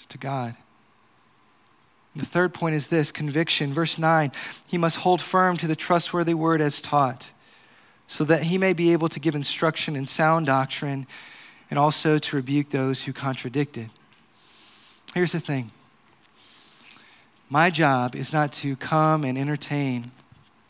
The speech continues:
but hopefully some of my stories are funny. But that's not my point. It's not that. It's to come here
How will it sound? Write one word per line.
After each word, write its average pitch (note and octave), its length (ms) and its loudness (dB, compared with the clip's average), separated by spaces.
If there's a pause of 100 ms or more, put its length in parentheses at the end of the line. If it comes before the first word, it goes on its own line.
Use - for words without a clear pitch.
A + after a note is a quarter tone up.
(440)
but D3 100 -6
hopefully E3 340 2
some E3 200 -2
of D#3 60 2
my C#3+ 120 2
stories C#3 360 -2
are D3 80 0
funny. D3+ 360 -2 (580)
But F3+ 180 6
that's G#3+ 260 6
not G3 200 6
my F#3 100 8
point. F#3 720 2 (2250)
It's D#3+ 200 -6
not F3+ 260 4
that. B2 400 -6 (1500)
It's E3 200 0
to E3 100 -2
come F#3+ 280 0
here D3 480 0